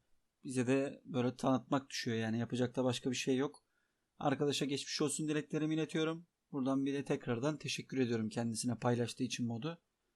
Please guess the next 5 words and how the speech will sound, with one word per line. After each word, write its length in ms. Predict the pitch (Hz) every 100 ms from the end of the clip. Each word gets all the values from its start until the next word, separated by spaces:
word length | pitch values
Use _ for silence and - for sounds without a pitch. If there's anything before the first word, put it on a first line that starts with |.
| _ _ _ _ _ _ _ _ -
Ama 400 | 151 143 160 117
emeğe 380 | 151 117 135
saygı 300 | 139 139 135
gösterelim 520 | 135 131 - 131 131 127
kesinlikle. 720 | 120 - 117 113 143 143